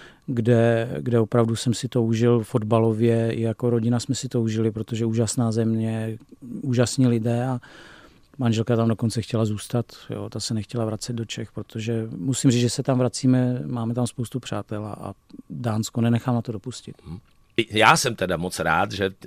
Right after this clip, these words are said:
Speaker 2: že tě vidím tady na place, Libore, protože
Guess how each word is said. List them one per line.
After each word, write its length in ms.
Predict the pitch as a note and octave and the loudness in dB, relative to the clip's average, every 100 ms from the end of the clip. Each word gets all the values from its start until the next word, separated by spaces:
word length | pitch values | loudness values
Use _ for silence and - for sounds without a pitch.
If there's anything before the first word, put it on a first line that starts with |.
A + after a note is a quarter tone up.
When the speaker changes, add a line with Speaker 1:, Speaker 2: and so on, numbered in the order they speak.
| - | -12
Speaker 2:
že 240 | D2+ F2 | -6 -6
tě 140 | E2+ D2+ | -4 -6
vidím 400 | D2+ D2 E2 F#2+ - - - - | -8 -6 -6 -6 -12 -20 -20 -16
tady 220 | - F2+ G2+ | -6 -2 -2
na 100 | E2+ | -4
place, 420 | F#2 F2 F#2 F#2 | -6 -6 -4 -4
Libore, 440 | F#2 G2+ F#2+ F#2+ G#2 | -4 -6 -4 -4 -4
protože 440 | A2 - F#2 | -12 -12 -10